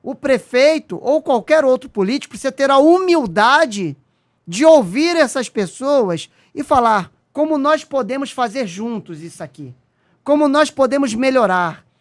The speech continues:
o que vocês precisam, até mesmo os empresários, pra gerar mais emprego.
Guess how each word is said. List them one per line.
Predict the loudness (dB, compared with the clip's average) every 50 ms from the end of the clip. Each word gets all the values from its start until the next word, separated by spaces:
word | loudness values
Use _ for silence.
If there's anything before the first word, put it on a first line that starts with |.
| _ _ _ -10
o | -10 -10 -8
que | -6 -4 -2 -2
vocês | 2 2 0 0 0 -4 -6 -4
precisam, | -2 -2 -2 -2 -2 -8 -8 -6 -6 -8 -10 _ _ -12 -10
até | -10 -4 -4 -2
mesmo | -2 -2 -2 -2 -2
os | -2 -2 -2
empresários, | -4 -4 -4 -6 -4 -6 -8 -6
pra | -2 -4 -2
gerar | -2 0 -2 -2 -2
mais | -2 -4 -4 -4
emprego. | -6 -8 -8 -6 -4 -2 0 0 0 0 -2 -14 -14